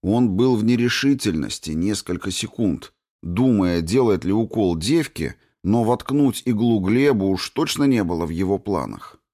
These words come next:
Съехал он с катушек или просто промахнулся, делая укол, это уже не важно. Одно он знал наверняка, а теперь ему точно кранты.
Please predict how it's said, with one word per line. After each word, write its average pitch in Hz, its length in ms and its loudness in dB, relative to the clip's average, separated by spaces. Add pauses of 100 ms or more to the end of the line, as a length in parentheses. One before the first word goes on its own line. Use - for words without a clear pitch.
(440)
Съехал 117 520 0
он 104 120 2
с - 80 -6
катушек 123 640 -2
или 95 100 4
просто 110 400 -2
промахнулся, 107 800 0
делая 110 380 2
укол, 107 500 2 (340)
это 90 220 0
уже 95 240 2
не 98 100 2
важно. 71 520 -2 (480)
Одно 98 400 2
он 120 100 4
знал 98 300 2
наверняка, 98 680 0
а 73 40 -2
теперь 92 360 -4
ему 104 280 -2
точно 87 420 -4
кранты. 82 580 -4